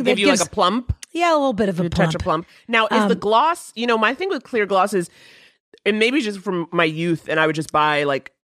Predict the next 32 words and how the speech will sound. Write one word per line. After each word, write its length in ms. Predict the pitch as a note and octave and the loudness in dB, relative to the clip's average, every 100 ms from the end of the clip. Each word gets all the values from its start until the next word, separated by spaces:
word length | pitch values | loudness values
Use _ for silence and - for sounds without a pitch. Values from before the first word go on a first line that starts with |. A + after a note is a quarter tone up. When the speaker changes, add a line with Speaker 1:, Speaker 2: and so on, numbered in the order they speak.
| - - | -20 -6
Speaker 1:
bad 320 | F#3+ D#3 D3+ | -2 -2 -2
brands. 480 | C3 E3 E3+ D#3 D3 - - | 0 0 2 -2 -6 -12 -2
They 60 | |
were 80 | G#3+ | 2
Speaker 2:
Sure, 80 | - | 4
Speaker 1:
always 100 | B3 | 2
Speaker 2:
from 100 | A#3 | 2
Speaker 1:
so 60 | A#3 | 2
Speaker 2:
Ricky's. 640 | B3 A#3+ C4 C4+ A#3 - - | 2 2 2 0 -2 -6 -10
Speaker 1:
goopy. 40 | - | -8
Yes, 420 | A3 D#4+ F4 - | -2 0 0 -4
very 240 | A3 F4+ E4 | -2 -2 -2
goopy. 600 | G3+ E4+ F4 - G3+ B2 - | -4 -4 -4 -6 -10 -10 -8
And 140 | A#3 | -2
that's 160 | B3+ C#4+ | -2 0
why 120 | C#4 | 2
Speaker 2:
Yeah. 120 | A3+ | 2
Speaker 1:
I 20 | F#3 | 2
never 340 | A3+ A3+ A#3+ | 0 2 0
really, 260 | A#3 A3+ - - - - | 2 0 -4 -10 -18 -8
and 140 | G#3 | -4
so 360 | B3 A3+ G#3+ - | 0 2 2 0
is 160 | G#3+ F#3 | -4 0
this 120 | A#3 | 0
Speaker 2:
It 60 | D4 | 2
Speaker 1:
one, 100 | D#4+ | 4
like, 100 | C4 | 4
Speaker 2:
is 80 | |
a 80 | F4 | 2
little 320 | E4+ E4 D4 | 2 2 2
Speaker 1:
smooth? 300 | B3+ C4 G#3 | 2 0 -2
Speaker 2:
goopy. 200 | G3 F3 | -6 -12